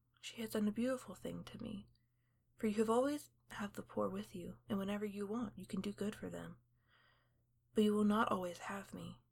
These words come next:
She has done what she could. She has anointed my body beforehand for burial. And truly, I say to you, wherever the gospel is proclaim-, proclaimed in the whole world, what she has done will be told in memory of her."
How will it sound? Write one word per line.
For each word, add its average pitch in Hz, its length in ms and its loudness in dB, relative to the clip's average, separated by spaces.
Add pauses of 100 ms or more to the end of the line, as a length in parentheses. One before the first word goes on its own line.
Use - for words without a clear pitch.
(460)
She - 260 0
has 196 140 -2
done 196 280 2
what 240 140 0
she - 140 -4
could. 180 360 -10 (560)
She - 140 4
has 208 100 4
anointed 202 400 2
my 190 100 0
body 180 320 -2
beforehand 180 680 -4
for - 120 -10
burial. 165 540 -8 (920)
And 190 100 -2
truly, 240 420 2
I 185 60 -4
say 208 240 4
to 233 80 2
you, 185 460 -2
wherever 190 280 2
the 220 120 -4
gospel 214 400 -2
is 214 100 -2
proclaim-, - 560 -6 (140)
proclaimed 202 500 -4
in 175 100 -6
the 175 60 -8
whole 196 320 -6
world, 180 420 -6 (840)
what 185 120 -2
she 220 180 2
has 214 140 0
done 180 220 0
will 180 60 -6
be - 100 -6
told - 320 -2
in 175 220 -4
memory 185 420 -8
of - 120 -10
her." - 260 -12